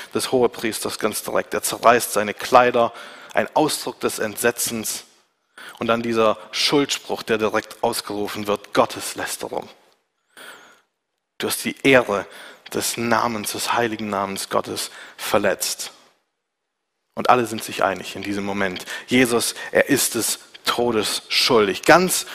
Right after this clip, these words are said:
dem Gesetz entsprechend, in dritte Mose vierundzwanzig, da, da heißt es ganz klar, „Und wer den Namen des Herrn lästert, der soll unfehlbar mit dem Tod bestraft werden.“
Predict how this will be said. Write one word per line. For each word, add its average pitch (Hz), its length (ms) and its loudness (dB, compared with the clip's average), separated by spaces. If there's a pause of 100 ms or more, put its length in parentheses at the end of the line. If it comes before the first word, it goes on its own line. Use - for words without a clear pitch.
(560)
dem 135 120 6
Gesetz 127 340 2
entsprechend, 117 800 -2 (240)
in 113 120 -4
dritte 123 280 0
Mose 110 280 0
vierundzwanzig, 110 720 0
da, 107 220 6 (260)
da - 140 2
heißt 117 180 4
es 117 140 -2
ganz 123 240 2
klar, 117 220 8
„Und 120 140 2
wer 120 100 4
den 123 160 2
Namen 147 320 6
des 135 240 -2
Herrn 139 240 6
lästert, 131 560 2 (520)
der 110 100 2
soll 110 160 0
unfehlbar 120 800 2
mit 107 180 -6
dem 107 160 -8
Tod - 320 -4
bestraft - 500 -4
werden.“ - 260 -4